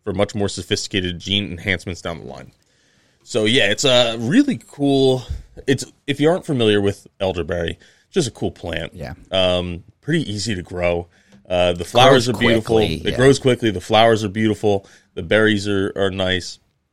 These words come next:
Speaker 1: Uh, you can almost just cut it down and it'll come back
Speaker 2: Yeah.
Speaker 1: and be just as big the next year. Um, really resilient plant. And I've been hearing about these elderberry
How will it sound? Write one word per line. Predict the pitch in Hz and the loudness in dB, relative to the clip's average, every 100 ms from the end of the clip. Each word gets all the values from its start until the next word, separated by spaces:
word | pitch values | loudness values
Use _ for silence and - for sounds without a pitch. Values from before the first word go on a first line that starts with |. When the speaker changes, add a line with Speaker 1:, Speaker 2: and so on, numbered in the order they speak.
| _ _ _ _ - | _ _ _ _ -6
Speaker 1:
Uh, | 107 90 92 | 0 2 2
you | 101 | -2
can | 143 139 | -8 -10
almost | 104 98 | -10 -10
just | - - | -12 -10
cut | - 104 | -6 -4
it | 101 | -2
down | 87 90 | -4 -4
and | 90 | -6
it'll | 85 85 | -8 -8
come | - 92 | -8 -6
back | 82 82 82 | -2 -2 -4
Speaker 2:
Yeah. | 71 80 | -10 -10
Speaker 1:
and | 101 92 | -8 -8
be | 82 92 | -8 -6
just | - 101 | -6 -6
as | 82 | -6
big | 90 87 | -6 -6
the | 90 | -6
next | 87 - | -8 -6
year. | 92 85 - - _ _ | -4 -4 -4 -14 _ _
Um, | - 90 90 | -4 -2 0
really | 117 110 | -2 -2
resilient | 90 80 92 101 95 - | -4 -6 -4 -4 -4 -8
plant. | 90 90 - _ _ _ _ - | -8 -6 -8 _ _ _ _ -10
And | 95 95 92 - | -6 -6 -6 -2
I've | 98 | -2
been | 95 90 | -2 -8
hearing | 143 233 220 127 | -6 -2 -2 -2
about | 95 95 90 85 _ _ _ _ - | 2 2 2 0 _ _ _ _ -10
these | 95 85 - | -6 -6 -4
elderberry | 107 107 92 95 90 90 | -2 0 0 0 0 -2